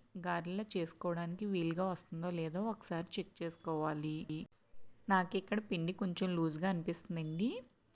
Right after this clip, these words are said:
అందుకే ఒక స్పూన్ బొంబాయి రవ్వ వేసి కలుపుకుంటున్నాను. చూస్తున్నారు కదండి,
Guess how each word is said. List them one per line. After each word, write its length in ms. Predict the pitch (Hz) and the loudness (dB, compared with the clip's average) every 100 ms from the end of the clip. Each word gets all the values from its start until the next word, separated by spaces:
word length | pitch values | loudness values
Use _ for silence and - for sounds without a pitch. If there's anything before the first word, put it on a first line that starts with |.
| - - | -20 -12
అందుకే 400 | - 180 180 214 | -6 -4 -4 -2
ఒక 220 | 233 208 - | -2 -2 -4
స్పూన్ 340 | - 170 180 | -4 -2 0
బొంబాయి 360 | 190 156 156 165 | 2 2 2 2
రవ్వ 200 | 170 185 | 2 2
వేసి 300 | 190 170 - | 4 6 6
కలుపుకుంటున్నాను. 920 | - 180 165 - 165 151 160 156 156 160 - - _ _ _ _ _ _ - - - - | 4 -2 -2 -4 -4 -2 -2 -2 -2 -4 -6 -14 _ _ _ _ _ _ -10 -10 -10 -10
చూస్తున్నారు 540 | - 185 175 196 190 180 | -4 -2 0 2 0 0
కదండి, 420 | 170 170 190 | 0 0 0